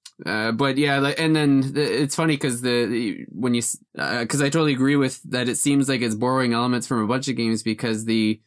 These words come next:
the movement of the characters in battle kind of reminds me a little bit of, um, of, like, a Fire Emblem,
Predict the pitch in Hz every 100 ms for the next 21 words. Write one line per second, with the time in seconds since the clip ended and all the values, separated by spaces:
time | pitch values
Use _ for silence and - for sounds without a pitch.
0 | _ 127 123 127 160 185 131 123 - 113
1 | 120 113 120 113 135 131 117 110 123 143
2 | 110 104 107 127 113 110 110 110 113 113
3 | 107 110 110 113 104 104 101 98 - 95
4 | 98 95 101 _ _ _ _ - 104 101
5 | 104 101 98 107 123 139 156 160